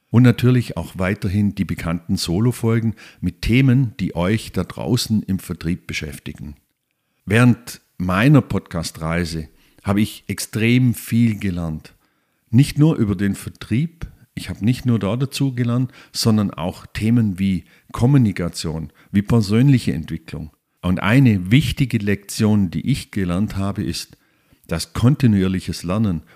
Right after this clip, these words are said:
und persönliche Entwicklung unerlässlich sind, um nachhaltig auch erfolgreich zu sein. Aber ich möchte von euch auch hören,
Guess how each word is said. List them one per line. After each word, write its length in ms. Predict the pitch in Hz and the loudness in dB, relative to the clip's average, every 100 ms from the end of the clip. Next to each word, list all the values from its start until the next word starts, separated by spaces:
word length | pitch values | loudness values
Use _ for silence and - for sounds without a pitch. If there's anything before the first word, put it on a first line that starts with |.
| - | -10
und 160 | 87 | -6
persönliche 680 | - 85 - 120 139 104 87 | -6 -4 0 2 4 2 -2
Entwicklung 640 | 80 104 - 87 82 80 - | -4 -4 -4 -4 -6 -6 0
unerlässlich 640 | 110 107 90 80 - 80 | 2 4 0 -4 -10 -14
sind, 240 | - 80 80 | -14 -18 -10
um 200 | 92 87 | -4 -2
nachhaltig 800 | 87 90 104 101 95 - 90 - | 0 -2 -2 -4 -4 -4 -10 -10
auch 120 | 80 | -10
erfolgreich 580 | 92 - 92 - 76 - | -8 -6 -6 -6 -8 -8
zu 100 | - | -10
sein. 340 | - 71 69 - _ _ _ _ - | -10 -12 -16 -20 _ _ _ _ 0
Aber 200 | 107 110 | 2 4
ich 160 | 123 | 2
möchte 400 | 139 139 - - | 4 4 2 -8
von 220 | - 117 101 | -4 -2 0
euch 320 | 117 175 135 | 2 2 2
auch 220 | 98 - | 0 -2
hören, 320 | 87 80 78 | -4 -4 -6